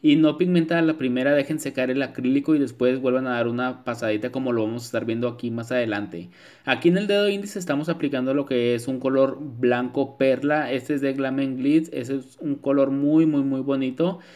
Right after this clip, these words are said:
está muy padre y como pueden ver aquí en el área de cutícula solamente estamos difuminando lo que es el color oro de la colección Christmas de Fantasy Neos. Esto es para darle un toque más elegante, más bonito, que la uña no se vea muy perla, o sea que se vea con dos tonos.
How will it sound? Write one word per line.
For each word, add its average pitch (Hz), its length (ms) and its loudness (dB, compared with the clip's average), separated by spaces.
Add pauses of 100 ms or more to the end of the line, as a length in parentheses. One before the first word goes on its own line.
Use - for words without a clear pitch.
(160)
está 139 260 -2
muy 160 220 2
padre 175 380 2
y 185 40 -2
como 156 240 0
pueden 139 220 2
ver 156 80 4
aquí 151 160 0
en 160 100 2
el 160 100 4
área 160 200 4
de 165 60 -4
cutícula 156 420 0
solamente 131 400 -2
estamos 135 340 -4
difuminando 117 600 -2
lo 127 100 2
que 113 240 0
es 107 140 -2
el 120 80 -2
color 110 420 0
oro 120 320 2
de 127 160 0
la 135 140 -4
colección 113 420 -4
Christmas 151 480 0
de 180 140 0
Fantasy 139 500 -4
Neos. 110 400 -4 (380)
Esto 165 180 2
es - 20 -10
para 175 200 4
darle 151 220 4
un 165 100 0
toque 160 260 2
más 156 160 2
elegante, 135 480 0
más 135 340 0
bonito, 139 440 0
que 160 100 0
la 127 120 2
uña 123 200 0
no 131 80 -4
se 127 140 -2
vea 127 160 2
muy 135 180 0
perla, 135 440 2
o 139 40 -4
sea 131 140 -8
que 131 80 -8
se 127 100 -4
vea 117 200 0
con 123 140 -6
dos 117 220 -4
tonos. 160 480 2